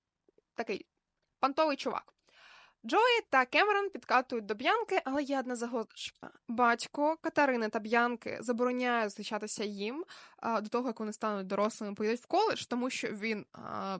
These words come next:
працює, а, гінекологом, і він, а, бачить багато дівчат, котрі вагітніють в підлітковому віці. Спочатку батько взагалі проти стосунків, але потім він каже, що Б'янка зможе зустрічатися та ходити на побачення,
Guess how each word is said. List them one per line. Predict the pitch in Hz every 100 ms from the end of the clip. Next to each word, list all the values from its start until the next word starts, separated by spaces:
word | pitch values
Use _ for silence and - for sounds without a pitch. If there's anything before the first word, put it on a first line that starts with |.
| -
працює, | 220 - 226 214 196 185 175 -
а, | - - - -
гінекологом, | 214 190 - 359 403 453 _ - - -
і | 254 233
він, | 254 330 311 -
а, | 240 226 - _
бачить | 220 226 277 277
багато | 220 226 214 214 214 202 - _
дівчат, | 208 196 - - _ - -
котрі | 233 285 320 -
вагітніють | 220 220 202 220 240
в |
підлітковому | - 233 - 202 208 226
віці. | 262 - - - _ _ - - - -
Спочатку | - 415 466 -
батько | 262 277 - 269 - 220
взагалі | 247 254
проти | 262 240 247 247
стосунків, | - - - 403 440 359 339 -
але | 233 254
потім | 403 427 320
він | 294
каже, | 320 339 294
що | - - 240 233
Б'янка | 233 269 294 220 277 311
зможе | 311 349 302
зустрічатися | 277 277 277 220 - -
та | 262
ходити | 269 233 202
на |
побачення, | - 214 285 - - 113